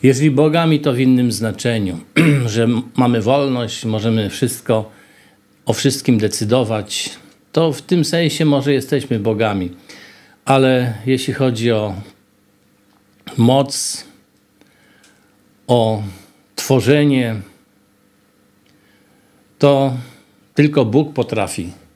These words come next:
być taki mocny, taki wielki i wszechwiedzący. My, stworzenia, nie. Dlaczego?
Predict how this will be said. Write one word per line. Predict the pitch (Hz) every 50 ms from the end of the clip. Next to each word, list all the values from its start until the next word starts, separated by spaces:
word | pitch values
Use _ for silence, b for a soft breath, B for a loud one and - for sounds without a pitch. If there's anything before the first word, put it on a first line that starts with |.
| _ b b b b b b b b -
być | 107 113 107 - -
taki | - - 127 - - - 120
mocny, | 117 117 123 123 - - - 131 117 104
taki | - 123 107 - - 101
wielki | 90 107 110 113 113 110 107 - 110 104 107 123 120
i | 104 104 101 - - -
wszechwiedzący. | - - - - 135 113 - - 117 117 110 107 120 113 107 98 95 85 - - - - - _ _ _ _ _ B B B B B B B B B B B B B B B _ _ _ -
My, | 151 120 135 151 165
stworzenia, | 156 - - - 131 110 120 135 135 135 127 123
nie. | 120 120 117 104 87 87 87 - - - _ _ _ _ _ _ _ _ _ _ _ _ _ _ _ _ _ _ _ _ _ _ _ _ _ _ _ - _ _ _ B B B B B B
Dlaczego? | 131 143 143 - 208 202 180 196 196 196 196 196